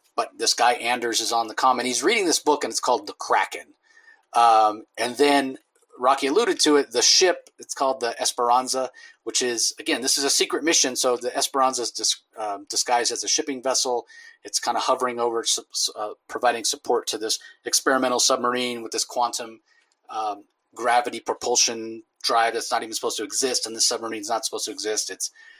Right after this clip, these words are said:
uh, they're using technology that's in violation of a treaty or something or other. Um, so, uh, you know, this, this mission is secret, right? Not only because you don't want people panicking if they think there's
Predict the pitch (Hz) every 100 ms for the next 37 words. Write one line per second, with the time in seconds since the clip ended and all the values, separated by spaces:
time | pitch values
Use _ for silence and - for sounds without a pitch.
0 | _ _ 104 98 113 120 120 101 - 113
1 | 113 104 104 104 - 95 107 104 101 98
2 | 92 - 113 104 104 98 107 104 104 104
3 | 104 104 - - - _ 113 104 95 95
4 | _ _ _ _ _ _ - - _ -
5 | 151 131 127 - - - _ - - -
6 | 127 117 123 - - - - - - -
7 | - - - 123 147 131 110 - 175 -
8 | - - 107 104 113 - 120 131 135 127
9 | 120 113 - 113 107 101 117 107 117 104
10 | - 110 107 - 123 117 - 131 120 120
11 | 110 110 98 98 98 92